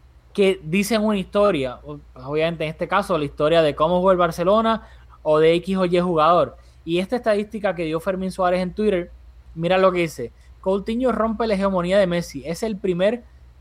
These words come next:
el primero diferente del Barcelona en la temporada dos mil diecisiete dos mil dieciocho que marca desde fuera del área. El Barcelona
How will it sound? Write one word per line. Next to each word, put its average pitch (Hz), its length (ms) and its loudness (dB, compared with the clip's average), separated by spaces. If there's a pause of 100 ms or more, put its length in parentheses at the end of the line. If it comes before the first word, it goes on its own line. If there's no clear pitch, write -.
(140)
el 175 200 0
primero 190 400 2
diferente 208 520 2
del 208 140 2
Barcelona 185 640 0
en 175 120 -2
la 151 460 -2 (220)
temporada 156 420 0
dos 185 120 4
mil 170 140 -4
diecisiete 185 680 -4
dos 165 220 -4
mil 190 120 -4
dieciocho 202 480 -4
que 151 160 -2
marca 175 400 -2
desde 170 160 -2
fuera 156 280 0
del 165 180 2
área. 131 340 -2 (540)
El 165 140 -2
Barcelona 190 720 0